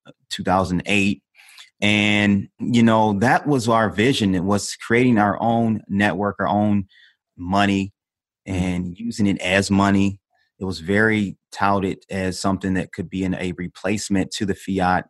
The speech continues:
Speaker 1: um, systems that were, uh,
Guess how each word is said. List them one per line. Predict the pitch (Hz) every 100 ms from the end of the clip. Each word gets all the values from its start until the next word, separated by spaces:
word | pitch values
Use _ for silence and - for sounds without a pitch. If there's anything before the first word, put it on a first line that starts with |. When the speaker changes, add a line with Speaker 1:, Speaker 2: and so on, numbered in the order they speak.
| - 85
Speaker 1:
um, | - 90 85 76 -
systems | - 107 95 - 101 107 - _ -
that | 95 -
were, | 95 92 90 80
uh, | 73 85